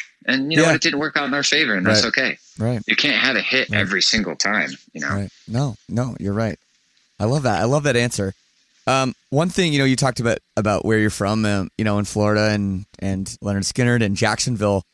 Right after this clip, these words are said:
Speaker 2: One thing that was pretty cool that you got to do was sing the national anthem at a Jaguars game.
Speaker 1: Yeah.
Speaker 2: That must
Speaker 1: That
Speaker 2: have been
Speaker 1: was
Speaker 2: a
Speaker 1: rad.
Speaker 2: very, very cool experience. I mean, that's a lot of people listening to you,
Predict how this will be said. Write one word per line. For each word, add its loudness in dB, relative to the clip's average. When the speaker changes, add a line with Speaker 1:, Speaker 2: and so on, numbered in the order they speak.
Speaker 2:
One 0
thing 2
that 2
was 2
pretty 2
cool 2
that 0
you 0
got 0
to -10
do 2
was 0
sing 0
the 2
national 0
anthem -2
at 0
a -2
Jaguars 0
game. -8
Speaker 1:
Yeah. -6
Speaker 2:
That 2
must 2
Speaker 1:
That 2
Speaker 2:
have 2
been 4
Speaker 1:
was 2
Speaker 2:
a -2
Speaker 1:
rad. -2
Speaker 2:
very, 4
very 2
cool -2
experience. -2
I -2
mean, 0
that's -2
a -2
lot 0
of -2
people 0
listening 0
to -4
you, 2